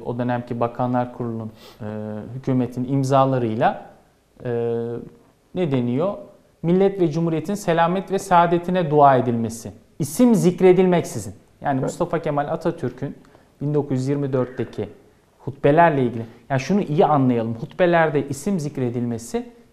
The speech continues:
Speaker 1: bir, e, demokrasi öncesi dönemin, orta çağın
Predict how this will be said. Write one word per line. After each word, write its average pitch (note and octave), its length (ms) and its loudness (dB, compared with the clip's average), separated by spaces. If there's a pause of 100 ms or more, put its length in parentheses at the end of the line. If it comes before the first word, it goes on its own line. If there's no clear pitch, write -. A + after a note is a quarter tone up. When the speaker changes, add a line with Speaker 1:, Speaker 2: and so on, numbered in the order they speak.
Speaker 1:
bir, F3+ 340 -2 (1300)
e, A#2 400 0 (360)
demokrasi D3+ 540 2
öncesi C3+ 480 0
dönemin, D3+ 440 0
orta C#3+ 360 0
çağın F3+ 360 2